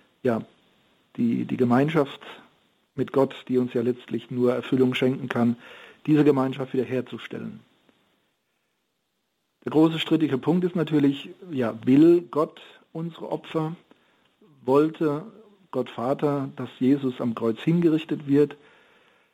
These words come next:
Ähm, was bedeutet dieser Kreuzestod tatsächlich? Ja, das ist der, der Themenbogen, den wir vielleicht jetzt so Schritt für Schritt abschreiten sollten und betrachten sollten.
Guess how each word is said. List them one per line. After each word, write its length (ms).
Ähm, 500
was 220
bedeutet 560
dieser 280
Kreuzestod 1160
tatsächlich? 800
Ja, 200
das 200
ist 240
der, 360
der 320
Themenbogen, 920
den 140
wir 100
vielleicht 240
jetzt 220
so 240
Schritt 260
für 180
Schritt 300
abschreiten 640
sollten 460
und 280
betrachten 540
sollten. 500